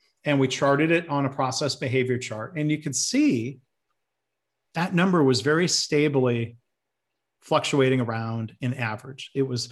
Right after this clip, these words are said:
fluctuating within those limits or guardrails.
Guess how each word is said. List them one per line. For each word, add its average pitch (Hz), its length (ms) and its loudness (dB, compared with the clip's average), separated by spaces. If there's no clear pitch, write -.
fluctuating 147 680 4
within 139 360 2
those 131 260 2
limits 131 640 2
or 117 160 -4
guardrails. 151 960 -6